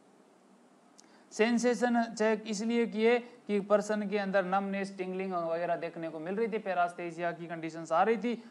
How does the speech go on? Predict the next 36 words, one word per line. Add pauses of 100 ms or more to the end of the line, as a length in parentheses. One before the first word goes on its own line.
(100)
तो
उनको
check
करने
के
लिए
हमने
sensation
को
check
किया,
क्योंकि
sensation
proper
रूप
से
इसका
मतलब
part
काम
कर
रहा
है,
part
काम
कर
रहा
है
तो
मतलब
condition
जल्दी
सही
होने
वाली
है।